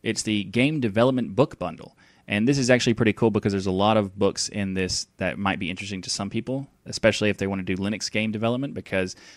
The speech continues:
there's things like, uh, beginners C plus plus game programming, uh,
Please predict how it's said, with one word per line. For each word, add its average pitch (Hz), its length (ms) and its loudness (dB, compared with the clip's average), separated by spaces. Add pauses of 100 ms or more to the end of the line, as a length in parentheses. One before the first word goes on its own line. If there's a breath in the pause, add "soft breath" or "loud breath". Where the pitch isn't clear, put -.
(140 loud breath)
there's 98 340 4
things 95 440 -2
like, 90 360 -2 (300 soft breath)
uh, 90 120 -4
beginners 101 720 -2 (100)
C - 280 0
plus 98 240 -2
plus - 320 0
game 113 240 -2
programming, 113 540 -2 (560 soft breath)
uh, 92 100 -6